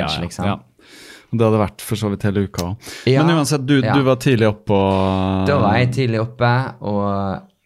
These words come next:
Speaker 1: hadde fått med sånn her, eh, li-, sånn limbåndplaster, så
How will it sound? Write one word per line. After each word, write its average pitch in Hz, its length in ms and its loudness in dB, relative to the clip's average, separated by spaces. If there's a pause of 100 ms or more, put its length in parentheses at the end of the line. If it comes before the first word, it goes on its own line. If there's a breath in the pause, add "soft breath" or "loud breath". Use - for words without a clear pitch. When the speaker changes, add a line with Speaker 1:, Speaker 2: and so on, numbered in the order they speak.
(380)
Speaker 1:
hadde 101 600 -2
fått - 280 -10
med 104 120 -4
sånn 107 120 -4
her, 90 640 -6 (300)
eh, - 880 -20
li-, 104 420 -4
sånn 101 300 -8
limbåndplaster, 101 880 -2
så 95 120 -6